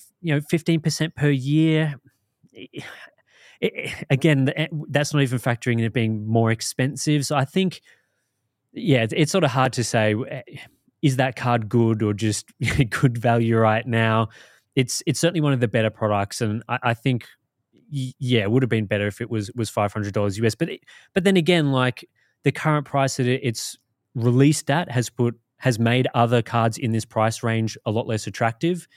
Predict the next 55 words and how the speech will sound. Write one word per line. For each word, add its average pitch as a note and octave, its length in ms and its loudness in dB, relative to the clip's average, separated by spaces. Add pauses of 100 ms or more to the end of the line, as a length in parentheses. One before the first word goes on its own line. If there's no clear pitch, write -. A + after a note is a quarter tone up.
(200)
So B2+ 120 -2
I - 20 4
think B2+ 200 0
the C#3 60 -2
R A#2 180 0
T - 120 -4
X G#2 120 -6
forty A2 220 0
seventy, A#2 420 -2
you D3 120 0
probably A2+ 380 -4
wouldn't G#2+ 300 -4
consider A2 420 -4
that G#2+ 160 0
at - 100 -8
five G#2+ 220 -2
hundred G2+ 320 -4
fifty A2 240 -6
dollars. B2+ 480 2 (340)
And A#2+ 80 -2
the A#2+ 60 -2
seventy-eight B2+ 380 0
hundred A#2 200 0
X G#2+ 200 -2
T, B2 160 0
it C3 60 2
is F3+ 180 -2
now D3 160 0
d-, A#2+ 100 -6
back B2+ 320 -2
down A#2 280 0
to B2 120 -6
five A2+ 280 0
hundred A2 200 -4
dollars G#2+ 280 -2
U G2 140 -4
S. C3 200 -4
It's A#2 180 -10
not A2+ 220 -2 (460)
the A2+ 100 0
inflated G#2+ 520 0
price G#2+ 360 -4
that A2 80 -6
it A2+ 100 -8
was G#2+ 220 -2
for A2 140 -6
a G2+ 60 0
little D3+ 220 4
bit A2 200 -2
there. G2+ 280 0 (420)
But C#3 120 4
even B2 260 4
then, A#2 160 4
it's, G#2 300 -4
it's - 180 -6